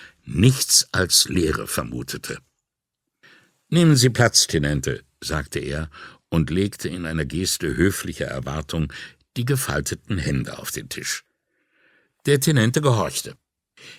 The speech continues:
"Ich möchte Sie um einen Rat bitten, Kommissario", sagte er mit seinem sizilianischen Akzent, der alle Konsonanten glatt bügelte.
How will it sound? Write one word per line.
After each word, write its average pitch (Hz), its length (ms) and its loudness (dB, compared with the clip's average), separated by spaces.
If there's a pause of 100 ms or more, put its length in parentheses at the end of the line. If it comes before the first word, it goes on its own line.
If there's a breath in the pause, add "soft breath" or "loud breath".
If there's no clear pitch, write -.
(220 loud breath)
"Ich 131 200 0
möchte 135 440 4
Sie 123 260 2
um 127 220 2
einen 110 440 4
Rat 98 540 0
bitten, 76 400 -2
Kommissario", 69 1040 -2 (340 soft breath)
sagte - 380 -4
er 67 380 -6 (260 loud breath)
mit 80 180 -8
seinem 78 320 0
sizilianischen 76 920 -4
Akzent, - 720 -8
der - 180 -8
alle 90 300 -2
Konsonanten 71 760 -6
glatt 67 260 -8
bügelte. - 480 -10